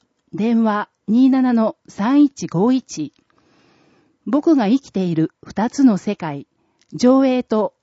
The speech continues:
アフタートーク。吉沢亮さん主演の耳が聞こえない両親と聞こえる子供の家族の物語を上映します。上映後、オ・ミポ監督と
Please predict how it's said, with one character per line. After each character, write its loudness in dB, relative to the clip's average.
ア -6
フ -12
タ -4
ー -4
ト 0
ー -20
ク。 -12
吉 -4
沢 2
亮 2
さ -2
ん -2
主 -4
演 0
の -2
耳 4
が 0
聞 -14
こ 0
え 0
な 0
い -2
両 2
親 -4
と -8
聞 -20
こ 2
え 2
る 0
子 0
供 4
の 4
家 -2
族 0
の 2
物 0
語 -4
を -6
上 0
映 -2
し -6
ま 0
す。 -14
上 4
映 0
後、 -2
オ・ 2
ミ 6
ポ 2
監 -2
督 -6
と -4